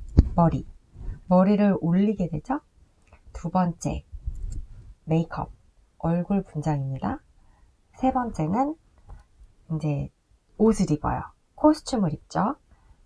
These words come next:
네 번째는 그 위에 장신구를,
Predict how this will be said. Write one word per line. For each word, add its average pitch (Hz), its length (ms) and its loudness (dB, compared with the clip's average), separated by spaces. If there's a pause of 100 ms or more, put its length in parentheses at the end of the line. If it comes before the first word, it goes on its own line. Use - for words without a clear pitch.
(160)
네 156 180 2
번째는 170 680 -2
그 175 320 0
위에 196 440 -2
장신구를, 214 1200 2